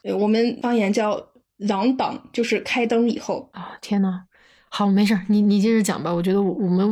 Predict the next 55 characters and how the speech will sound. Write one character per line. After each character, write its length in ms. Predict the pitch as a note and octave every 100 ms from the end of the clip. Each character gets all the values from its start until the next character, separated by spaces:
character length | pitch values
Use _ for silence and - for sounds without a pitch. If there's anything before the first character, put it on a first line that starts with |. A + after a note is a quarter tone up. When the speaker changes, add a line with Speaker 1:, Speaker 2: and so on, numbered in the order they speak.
| G3
Speaker 2:
如 80 | G#3+
果 120 | A3+
往 200 | F#3 F3+
下 160 | - G#3+
下 60 |
面 160 | F#3+ F#3
探 160 | F3+ G#3
讨 140 | G3
这 180 | F3+ G3
个 80 | F3+
的 80 | D#3+
话， 160 | G3
我 80 | F3
们 100 | E3+
俩 120 | F3+
可 100 | C#4
能 80 | D3
说 140 | F3+ F#3
不 80 | F3+
完。 220 | C#3+ F3+ - - - _ - -
Speaker 1:
<laughs> 1900 | - B2 B2+ A#2 - - - - F4+ E4+ - - D5+ D#5 - - - - -
然 220 | C4 C#4
后 260 | C#4+ D#4+ - -
比 80 | B3
如 100 | A#3+
说 140 | C#4
这 100 | C4+
些 140 | C4 C#4+
门 240 | G#3+ G3+
禁 260 | A3+ C#4+ B3+
啊， 260 | A3+ A3+
还 140 | A#3+ C#4
有 120 | C#4+
我 120 | A3
妈 180 | A#3+ B3+
妈 120 | C4
会 100 | C4
控 240 | C4 C#4
制 120 | A3+ A#3
我 280 | G#3 F3 E3+ -
交 240 | - B3+
朋 360 | B3+ - G3 G3+
友 220 | A#3 G3
啊， 400 | - F#3 G3 G3
什 140 | G#3+ G#3
么 180 | F#3 F3
这 180 | F3+
些。 420 | G#3 - - - B3+ - - - _
就 120 | D#4
反 220 | D#4+ B3 A3+
正 280 | C#4 C4 B3+
她 180 | - G4
对 100 | F#4+
我 160 | C#4+ G#3
的 360 | A#3 B3+ A3+